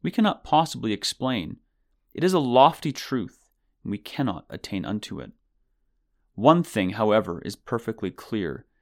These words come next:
and we shall do well to lay firm hold upon it. Our Lord partook of everything that belongs to man's nature, sin only excepted. As man, he was born an infant. As man, he grew from infancy to boyhood.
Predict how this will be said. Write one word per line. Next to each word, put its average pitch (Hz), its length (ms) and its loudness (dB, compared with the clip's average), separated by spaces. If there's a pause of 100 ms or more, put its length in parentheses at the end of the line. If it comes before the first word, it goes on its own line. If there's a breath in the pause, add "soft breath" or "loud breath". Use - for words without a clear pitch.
(100)
and 113 140 -2
we 147 80 6
shall 156 180 4
do 123 200 4
well 107 480 6
to - 160 -8
lay 107 240 0
firm 123 340 -2
hold 120 320 -6
upon 113 380 -4
it. - 140 -12 (800)
Our 117 160 2
Lord 139 520 2
partook - 600 -2
of 104 220 -6
everything 143 440 0
that 143 140 0
belongs 110 500 2
to - 120 -6
man's 101 380 -2
nature, 113 540 -2 (380)
sin 98 560 -2
only 104 280 -2
excepted. - 600 -10 (560)
As 117 180 2
man, 123 440 4
he 147 320 2
was 135 240 0
born 110 480 2
an 127 160 0
infant. - 400 -4 (400)
As 113 260 6
man, 120 460 6
he 135 180 2
grew 117 320 4
from 113 240 0
infancy 110 480 0
to 107 100 -8
boyhood. 107 580 0